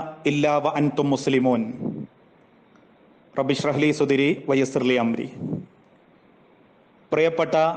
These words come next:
സഹോദരങ്ങളെ, സഹോദരിമാരെ,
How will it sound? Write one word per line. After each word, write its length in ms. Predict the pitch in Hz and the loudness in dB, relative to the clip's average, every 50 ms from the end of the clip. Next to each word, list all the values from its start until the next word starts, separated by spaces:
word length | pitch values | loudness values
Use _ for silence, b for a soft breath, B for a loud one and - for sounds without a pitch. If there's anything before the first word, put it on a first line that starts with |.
| - - | -4 -10
സഹോദരങ്ങളെ, 1000 | - - 156 143 151 156 165 165 165 156 156 156 156 151 156 160 175 240 - - | -6 -4 0 2 2 4 4 4 2 2 2 2 2 2 2 2 2 0 -4 -10
സഹോദരിമാരെ, 1120 | - - - 147 139 151 160 165 160 160 156 156 156 151 151 147 151 156 160 151 151 - | -12 -6 -4 0 2 4 4 4 4 4 4 4 4 2 4 4 2 2 0 -2 -6 -12